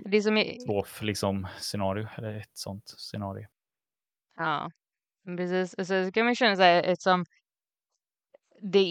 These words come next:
Speaker 1: är Class of oh seven, man känner ju igen sig i vissa saker, så här, men så här, sånger de kan sjunga eller liksom
Speaker 2: Mm.
Speaker 1: bara grejer de pratar om ju för att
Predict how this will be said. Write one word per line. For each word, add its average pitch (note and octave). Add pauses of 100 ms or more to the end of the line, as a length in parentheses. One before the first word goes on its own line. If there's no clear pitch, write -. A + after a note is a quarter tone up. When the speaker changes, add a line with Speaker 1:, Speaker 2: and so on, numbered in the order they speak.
(240)
Speaker 1:
är E3+
Class -
of F3+
oh E3+
seven, F3+
man F#3+
känner G#3
ju G#3
igen F#3
sig A#3
i A#3+
vissa A#3+
saker, D#3+
så G#3
här, G3+
men G3
så F#3+
här, B2
sånger E3+
de E3+
kan F3
sjunga E3
eller E3
liksom E3
Speaker 2:
Mm. D3
Speaker 1:
bara E3
grejer E3+
de E3+
pratar G3+
om A#3
ju G3+
för -
att F3